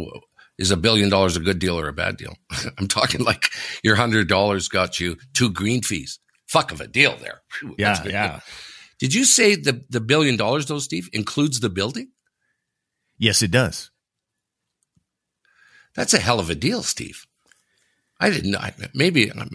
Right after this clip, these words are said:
Speaker 1: maybe every hockey team does. I, you know.
Speaker 2: Well, I mean, keep in mind
Speaker 1: I
Speaker 2: it
Speaker 1: got,
Speaker 2: was
Speaker 1: so what do I get? The, I get, I own that building, Steve. I get every concert, every show, every. Got me. s-,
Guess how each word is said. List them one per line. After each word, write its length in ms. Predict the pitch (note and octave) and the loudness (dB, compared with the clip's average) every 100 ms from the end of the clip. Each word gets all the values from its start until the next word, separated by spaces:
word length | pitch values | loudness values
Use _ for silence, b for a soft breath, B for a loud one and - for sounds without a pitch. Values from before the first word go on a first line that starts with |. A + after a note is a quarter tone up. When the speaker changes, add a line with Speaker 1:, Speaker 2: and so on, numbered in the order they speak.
| - | -12
Speaker 1:
maybe 400 | C#3 E3 F#3 A#2 | -2 0 2 2
every 380 | A2 A#2 A2+ G2+ - | 4 4 2 0 -8
hockey 360 | - A#2+ - G#2+ | -2 -2 0 -4
team 280 | B2+ A#2+ | -2 -2
does. 380 | G#2+ B2 B3+ - | -2 -4 -4 -2
I, 120 | C3+ B2 - _ _ _ _ _ _ _ _ _ _ | -2 -4 -8 _ _ _ _ _ _ _ _ _ _
you 60 | G#2 | -6
know. 180 | F3+ - _ _ _ A#2+ | -6 -10 _ _ _ -2
Speaker 2:
Well, 160 | E3+ | 2
I 80 | E3 | 6
mean, 180 | D#3 D3+ | 6 6
keep 220 | G#3 G3 | 2 4
in 80 | C3+ | 4
mind 320 | B2+ B2+ A#2+ | 6 6 6
Speaker 1:
I 20 | |
Speaker 2:
it 20 | |
Speaker 1:
got, 120 | G#2+ G#2+ | 4 2
Speaker 2:
was 180 | G2+ - | 2 2
Speaker 1:
so 80 | F3+ | 2
what 160 | A3 | 2
do 100 | A#3 | 4
I 100 | D3+ | 2
get? 220 | C3+ C#3 B2 | 2 0 -2
The, 120 | - | -2
I 80 | C3+ | -2
get, 320 | C#3 C#3 - - _ _ _ _ _ _ | -2 -6 -8 -20 _ _ _ _ _ _
I 120 | - G3 | 0 2
own 140 | G#3+ | 4
that 220 | D3+ E2 | 2 0
building, 360 | G2 G#2 E3 - | 0 0 0 -4
Steve. 280 | - A#3 A3+ | -2 -4 -2
I 120 | C#3+ | -2
get 220 | B2+ G#2+ | 0 0
every 260 | A2+ A#2 G2+ | 0 0 -4
concert, 640 | - G2+ C3+ - - A#2+ | -2 -2 0 0 -2 -2
every 260 | B2+ G#2 G#2+ | -4 -4 0
show, 520 | - G2+ A2+ A#2 B2 | 0 2 0 0 -4
every. 540 | - A#2 G#2 G#2+ G2 _ _ _ _ _ _ _ _ _ _ _ _ - | -2 -2 0 -2 -4 _ _ _ _ _ _ _ _ _ _ _ _ -6
Got 140 | C#3+ E3 | 0 2
me. 60 | |
s-, 240 | - - | 2 -2